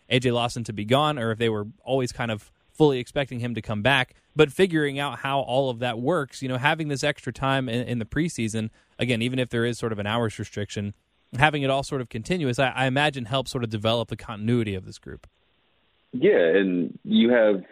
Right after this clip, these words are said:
Speaker 2: the continuity is a big part, team chemistry, um, but the biggest thing is just kinda keeping them engaged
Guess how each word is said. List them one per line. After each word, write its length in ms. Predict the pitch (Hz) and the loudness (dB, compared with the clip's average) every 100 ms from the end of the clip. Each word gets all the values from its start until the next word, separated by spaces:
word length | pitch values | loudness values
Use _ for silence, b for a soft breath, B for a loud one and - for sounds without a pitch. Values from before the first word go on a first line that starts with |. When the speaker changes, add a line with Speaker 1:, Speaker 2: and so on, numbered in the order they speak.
| _ _ _ _ - - | _ _ _ _ -10 -4
Speaker 2:
the 200 | 113 123 | 0 2
continuity 520 | 120 110 110 104 101 | 4 4 6 6 4
is 80 | 90 | 4
a 20 | |
big 220 | 95 92 | 0 0
part, 340 | - 95 92 - | 2 2 2 -2
team 200 | - 104 | 0 0
chemistry, 720 | - 101 98 - 98 92 92 _ b b b b _ - | 2 2 2 2 4 4 2 _ b b b b _ 2
um, 500 | 87 85 82 80 80 _ _ _ _ _ - | 4 4 2 0 -6 _ _ _ _ _ 2
but 200 | 107 104 | 2 4
the 80 | |
biggest 360 | 98 110 160 180 | 4 6 4 4
thing 200 | 107 98 | 2 4
is 120 | 92 | 2
just 180 | 98 - | 0 0
kinda 220 | - 101 | 2 2
keeping 340 | - 113 107 104 | 2 2 4 4
them 320 | 98 92 87 | 4 2 2
engaged 840 | 92 87 90 101 104 85 - - | 2 4 4 4 4 0 -6 -8